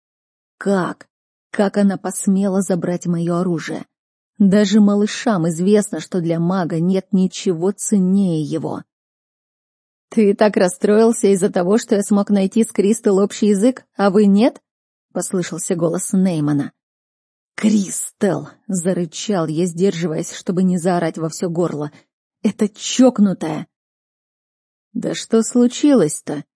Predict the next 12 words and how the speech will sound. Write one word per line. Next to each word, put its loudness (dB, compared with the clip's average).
не 4
выдержал 0
воздушник, -2
ёрзая 0
в -10
кресле. -6
"Ты -4
же 0
вроде 2
спать 0
идти -8
собирался. -4